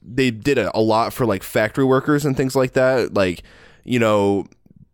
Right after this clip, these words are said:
they basically are the reason why we don't have child labor. We have child labor laws now, and the reason why basically osha is a thing, why we have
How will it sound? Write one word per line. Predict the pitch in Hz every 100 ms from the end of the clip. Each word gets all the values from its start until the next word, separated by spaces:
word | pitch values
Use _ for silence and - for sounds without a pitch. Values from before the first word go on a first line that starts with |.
| _
they | 131
basically | 127 139 131 135 135
are | 131
the | 123
reason | 117 120 123
why | 110
we | 107 107
don't | 104
have | 107 101
child | - 110 101
labor. | 101 104 95 92 92 73
We | 101
have | 95
child | 120 101
labor | 104 98
laws | 95 87 90
now, | 92 87 80
and | 90 87 92
the |
reason | 101 107 104
why | 98 98
basically | 95 120 113 - 107
osha | - 110 -
is | 107
a | 92
thing, | - 95 95
why | 92
we | 92
have | 82 92 95